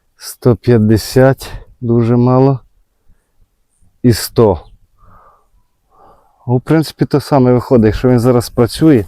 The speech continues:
то буде до діла. Лише потрібно буде більш краще його змотати.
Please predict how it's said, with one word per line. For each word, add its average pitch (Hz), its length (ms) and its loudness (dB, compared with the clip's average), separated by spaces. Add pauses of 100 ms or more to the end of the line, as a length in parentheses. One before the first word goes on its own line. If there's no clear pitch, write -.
(760)
то 120 120 -2
буде 117 340 2
до 123 140 2
діла. 117 460 0 (220)
Лише 120 280 -6
потрібно 123 480 -2
буде 117 320 -2 (920)
більш 117 320 -4
краще 127 520 -2
його 123 300 2 (1500)
змотати. 110 720 0